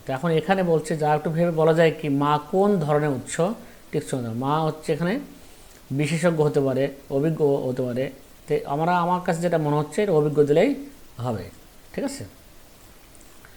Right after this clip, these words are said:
মিতু ও তার বন্ধুরা মিলে ঠিক করলো বিদ্যালয়ে একটি বাগান করবে, কিন্তু তারা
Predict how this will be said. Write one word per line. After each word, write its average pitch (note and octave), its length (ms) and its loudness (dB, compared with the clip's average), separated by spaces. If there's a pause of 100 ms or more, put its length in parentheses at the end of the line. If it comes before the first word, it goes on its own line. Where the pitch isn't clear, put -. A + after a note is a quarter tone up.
(520)
মিতু F3 380 6
ও G3+ 80 8
তার E3+ 300 8
বন্ধুরা F3 420 6
মিলে F3 380 6
ঠিক F#3 200 -2
করলো E3 440 4
বিদ্যালয়ে E3 560 6
একটি E3 180 0
বাগান D3 460 4
করবে, B2 260 0
কিন্তু D#3+ 360 -2
তারা D#3 560 4